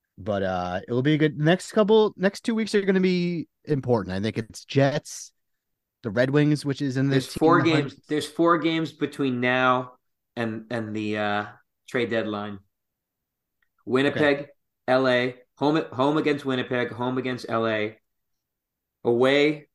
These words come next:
Speaker 2: to, to Winnip-, uh, away to Winnipeg, and then Minnesota.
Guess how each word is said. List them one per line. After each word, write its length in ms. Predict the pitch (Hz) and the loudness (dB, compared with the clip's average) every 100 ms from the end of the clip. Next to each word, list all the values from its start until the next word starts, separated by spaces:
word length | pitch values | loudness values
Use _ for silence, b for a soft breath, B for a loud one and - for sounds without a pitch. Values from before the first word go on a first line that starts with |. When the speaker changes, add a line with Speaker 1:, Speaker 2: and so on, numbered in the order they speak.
| _ _ _ _ | _ _ _ _
Speaker 2:
to, 180 | - 110 - | -8 -8 -10
to 160 | - 110 | -8 -6
Winnip-, 320 | 120 131 - - | -2 -4 -4 -6
uh, 200 | 120 - - _ - | -4 -4 -10 _ -6
away 360 | 120 127 175 190 | 0 4 4 4
to 120 | 139 | 4
Winnipeg, 640 | 123 117 107 117 113 117 - _ _ _ - | 0 -2 -2 -2 -2 -6 -16 _ _ _ -8
and 160 | 123 123 | -6 0
then 160 | 131 | 0
Minnesota. 680 | 127 120 117 123 120 107 104 | 0 -4 -2 2 2 2 -4